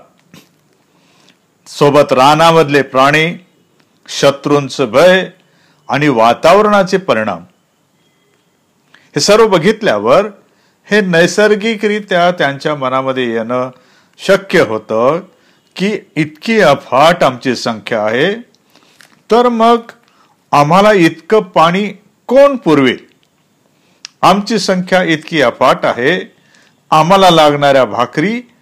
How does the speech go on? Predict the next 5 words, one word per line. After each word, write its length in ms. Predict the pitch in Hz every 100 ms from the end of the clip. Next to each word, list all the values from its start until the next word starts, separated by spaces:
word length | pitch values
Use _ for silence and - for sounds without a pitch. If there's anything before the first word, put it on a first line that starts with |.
| _ _
वर 300 | 131 156 175 151 - -
सोबतीला 760 | - 127 117 - 151 151 156 123
अन्न 440 | 131 120 127 180 185 - _
कोण 280 | 208 240 262
पुरवेल? 680 | 262 226 208 208 92 -